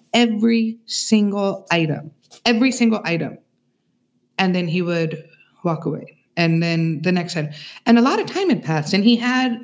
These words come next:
a, a, you know, another person in the car. A lot of time passed. And he made his way into that back room where the tarot cards were and the books and the oracle cards and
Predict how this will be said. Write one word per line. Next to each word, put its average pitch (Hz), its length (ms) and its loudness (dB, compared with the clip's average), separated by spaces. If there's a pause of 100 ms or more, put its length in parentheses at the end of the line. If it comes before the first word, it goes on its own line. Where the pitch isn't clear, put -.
a, 208 200 0
a, 196 60 -2
you 208 80 0
know, 190 120 0
another 190 260 0
person 202 420 -2
in 160 80 0
the 165 80 0
car. 262 320 -4 (460)
A 185 40 0
lot 170 140 2
of 208 80 -4
time 339 260 -2
passed. 170 520 -8
And 190 120 2
he 202 140 2
made 214 280 4
his 254 180 2
way 214 200 0
into 196 300 -2
that 180 240 -4
back 175 300 -4
room 175 240 2
where 175 100 0
the 160 220 0 (240)
tarot 180 320 0
cards 170 360 -2
were 165 240 0
and 170 140 0
the 170 60 -2
books 151 540 -2 (420)
and 175 80 2
the 185 60 2
oracle 156 360 0
cards 151 540 -2
and 135 260 -6